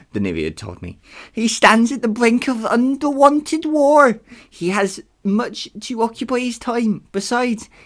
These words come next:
he's forbidden to help you directly. The gods may not show such favoritism, even to their own children, especially to them. The gods can only work by indirect interference.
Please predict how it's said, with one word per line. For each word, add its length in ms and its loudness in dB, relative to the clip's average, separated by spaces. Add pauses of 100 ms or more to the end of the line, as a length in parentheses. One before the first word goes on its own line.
he's 220 -2
forbidden 480 0
to 160 0
help 260 -2
you 100 0
directly. 580 -2 (540)
The 80 -2
gods 320 0
may 220 0
not 280 -2
show 360 -2
such 420 -4
favoritism, 760 0 (120)
even 360 0
to 100 -6
their 160 -4
own 200 -2
children, 680 2 (280)
especially 560 -4
to 120 -4
them. 260 0 (260)
The 80 -2
gods 520 -4
can 300 -2
only 380 -2
work 480 -4
by 80 -2
indirect 640 -4
interference. 840 -4